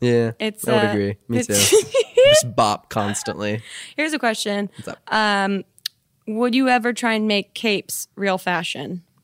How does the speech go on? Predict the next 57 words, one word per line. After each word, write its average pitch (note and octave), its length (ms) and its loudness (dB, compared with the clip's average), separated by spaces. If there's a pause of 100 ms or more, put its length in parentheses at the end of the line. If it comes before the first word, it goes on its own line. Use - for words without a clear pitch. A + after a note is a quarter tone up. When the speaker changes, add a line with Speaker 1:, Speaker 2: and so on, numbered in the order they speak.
(600)
Speaker 1:
Yes, C3+ 600 -8
Speaker 2:
Yeah. G#3+ 160 -2
Speaker 1:
I B2 60 0
would. A2 340 0
I A#2 80 -4
feel C#3 120 -2
like D3+ 120 -4
that G#2+ 120 -2
is A2+ 140 -4
a G#2 80 -6 (160)
thing G#2+ 220 -4
that G2+ 100 -4
will G#2 140 -2
happen G#2+ 380 -4
Speaker 2:
Yeah. A#3+ 340 2
Speaker 1:
sometime G2+ 500 -2
very G2+ 500 -2
soon. - 400 -6 (120)
Speaker 2:
<laughs> - 100 -14
I A#3+ 160 -2
feel B3+ 160 0
like C4 180 2
with A3 120 -2
all A3+ 160 2
Speaker 1:
Very D4 100 0
Speaker 2:
of D4+ 60 -4
these D#4 160 -2
Speaker 1:
soon. A#3+ 80 0
Speaker 2:
Marvel A3+ 460 0
Speaker 1:
Well, A3 120 4
I F3+ 60 8
mean, F#3 100 8
have F#3 160 6
you G3+ 60 6
Speaker 2:
franchises - 20 4
Speaker 1:
noticed F3+ 360 4
that B2+ 140 -4
shirts - 400 -4
are A#2+ 140 2
progressively G#2+ 1040 -6
getting G2 380 -6
longer? G#2+ 640 -4 (100)
Speaker 2:
Are F3+ 200 -6
they? G3+ 360 -6
Speaker 1:
Have G#2+ 160 -6
you G#2 140 -2
noticed? G#2 460 -4
I G#2 40 -4
mean, - 120 0
men's G#3 300 2
Speaker 2:
No. F#3+ 40 -2
Speaker 1:
fashion, C3 380 -6
they G2 100 -4
just G#2 240 -8
get, - 220 -8
so G#2 160 -6
eventually C#3 580 -4